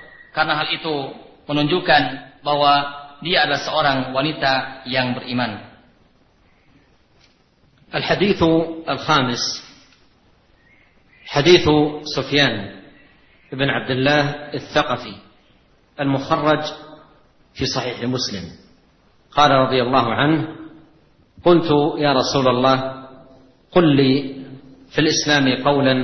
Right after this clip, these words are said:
Speaker 2: لا أسأل عنه أحدا غيرك." قال: "قل: 'آمنت بالله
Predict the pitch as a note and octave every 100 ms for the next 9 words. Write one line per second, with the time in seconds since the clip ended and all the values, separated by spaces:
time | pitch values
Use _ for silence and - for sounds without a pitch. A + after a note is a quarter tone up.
0 | C3 C#3 C3+ D3+ C#3+ - D#3 - D3+ C3
1 | A#2+ G#2 D#3 F3 D#3+ F3 F#3 E3 - C#3+
2 | B2 A#2 A2+ G#2 F#2 - - _ _ _
3 | _ _ _ _ _ D3 C#3 B2+ - D3
4 | F3 F#3+ G3+ - - - - - - C#3+
5 | C#3 C3+ C3 D3 C3+ C3 B2 A2+ B2 A#2+
6 | B2 C3+ D#3 D3 -